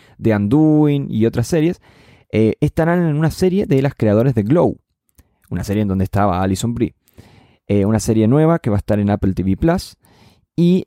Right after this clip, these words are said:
em, que va a tratar sobre feminismo y esas temáticas. Así que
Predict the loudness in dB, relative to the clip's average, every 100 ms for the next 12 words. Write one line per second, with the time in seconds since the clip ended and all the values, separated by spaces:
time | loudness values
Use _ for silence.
0 | _ 2 4 4 2 0 -2 -2 -2 0
1 | 0 0 -2 -2 0 2 0 0 0 2
2 | 2 2 0 0 -2 -2 -2 0 -2 -4
3 | -6 -6 -8 -8 -12 -20 -12 -8 -2 -2